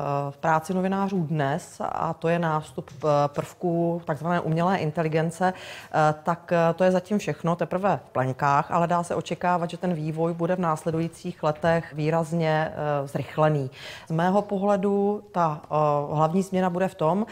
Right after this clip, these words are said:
že budeme muset některé věci dělat úplně jinak, než jsme je dělali doposud. Eh, pravděpodobně se, eh, v mnohém zvýší úloha editorů, eh, protože pokud budeme používat prvky umělé inteligence pro některé úkony, jako jsou třeba sumarizace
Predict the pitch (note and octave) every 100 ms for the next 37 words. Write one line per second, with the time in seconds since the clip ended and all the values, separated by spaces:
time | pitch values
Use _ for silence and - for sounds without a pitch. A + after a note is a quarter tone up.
0 | - - - E3 E3+ F3 F3+ E3+ - F3+
1 | F3 E3+ - F#3 F#3 E3+ - F3+ F#3+ C3+
2 | - F3+ F#3 F#3+ E3+ - F3+ F3 F#3 F3
3 | A#2+ - D3 - G#3 G3+ G3+ - E3 D#3
4 | D3+ D#3+ D#3+ F3+ F3+ F3 F3+ F3+ F3 F3+
5 | E3 D3 C#3 - C3+ C3+ D3+ D3+ D#3+ F3
6 | F3 E3 D#3+ E3+ - F#3 - D#3 F#3 F3
7 | D3 D3+ D#3 D#3 E3+ - - - - D3+
8 | - D3+ D#3+ E3+ D#3+ F3+ E3+ F#3 F3+ D#3+
9 | E3 D#3 D#3 D#3+ E3 E3+ E3+ - D#3 D#3+
10 | - F3 - C#3+ D3+ E3 C#3+ D3+ D#3+ D#3
11 | E3 E3 E3+ E3 - D#3+ D#3 D3+ F3 E3
12 | - C#3 D#3+ D#3+ D3 D3 D3 - D3+ C3+
13 | D#3+ D#3 D#3+ E3 D#3+ - E3